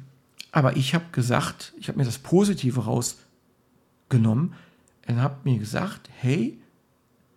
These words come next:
du fängst jetzt nochmal von vorne an. Du weißt, du kennst die Reihenfolge der Schnitte, aber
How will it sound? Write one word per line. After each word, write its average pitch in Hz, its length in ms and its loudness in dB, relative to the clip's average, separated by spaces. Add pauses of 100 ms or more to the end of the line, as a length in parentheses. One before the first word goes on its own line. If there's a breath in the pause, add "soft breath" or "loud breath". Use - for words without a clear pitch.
(440)
du 156 100 -2
fängst 135 260 -4
jetzt - 160 -6
nochmal 117 340 -2
von - 140 -12
vorne 80 380 -4
an. - 140 -2 (500 soft breath)
Du 123 200 4
weißt, - 420 -4 (440 loud breath)
du - 60 -20
kennst 131 280 0
die 180 80 0
Reihenfolge 185 760 -2 (240 loud breath)
der 151 280 -2
Schnitte, 170 480 -2 (960 loud breath)
aber 165 380 0